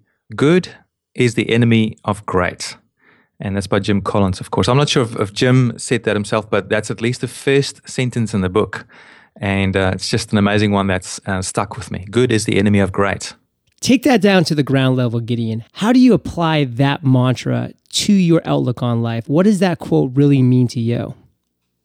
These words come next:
Speaker 1: I'm quite a competitive person, um, but I'm also,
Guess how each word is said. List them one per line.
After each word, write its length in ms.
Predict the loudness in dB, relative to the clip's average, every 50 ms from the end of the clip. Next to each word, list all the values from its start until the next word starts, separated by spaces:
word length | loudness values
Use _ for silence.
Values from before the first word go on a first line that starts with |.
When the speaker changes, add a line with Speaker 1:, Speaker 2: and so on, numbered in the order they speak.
| _ -4
Speaker 1:
I'm 220 | -2 0 0 -2 -2 -4
quite 160 | -2 -2 0
a 20 | 0
competitive 560 | 0 -2 0 0 0 0 0 0 -2 -4 -2
person, 580 | -2 0 0 2 0 0 -2 -4 -4 -6 -6
um, 320 | -6 -4 -2 -2 -2 -2 -2
but 140 | -2 0 0
I'm 120 | 0 0
also, 640 | 0 -2 -4 -4 -2 0 0 2 2 2 0 0 -2